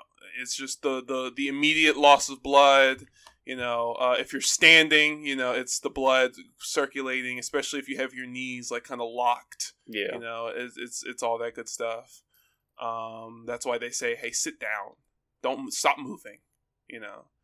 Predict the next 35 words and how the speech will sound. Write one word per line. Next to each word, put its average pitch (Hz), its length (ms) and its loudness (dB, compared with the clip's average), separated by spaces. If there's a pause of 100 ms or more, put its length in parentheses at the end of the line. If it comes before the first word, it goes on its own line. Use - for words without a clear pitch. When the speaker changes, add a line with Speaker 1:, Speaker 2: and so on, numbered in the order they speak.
(100)
Speaker 2:
Yeah. 101 340 -6
Speaker 1:
Uh, 110 120 -10
'cause 120 180 -14
you 127 80 -4
also 127 220 -2
have 127 120 -4
the 123 140 -12
adrenaline 123 560 -10
going, 123 680 -8 (100)
you 120 140 -20
know. 113 420 -12
Um, 113 800 -6 (1400)
so, - 220 -8 (1500)
yeah, - 80 -18 (100)
I 143 60 2
don't, 180 240 6
I 185 80 12
wouldn't 202 240 4
imagine, 156 460 4
you 135 100 -2
know, 131 80 -4
you 131 160 -4
passed - 400 -2
out 127 240 2
'cause 123 220 -8
diabetes. 120 880 -2 (240)
Speaker 2:
Yeah. 117 400 2 (640)
Speaker 1:
Uh, 123 340 0
'cause 127 200 -10
if 123 100 -10
that 139 140 6
was 131 120 4
the 120 80 -16
case, 120 320 -8
you 120 60 -18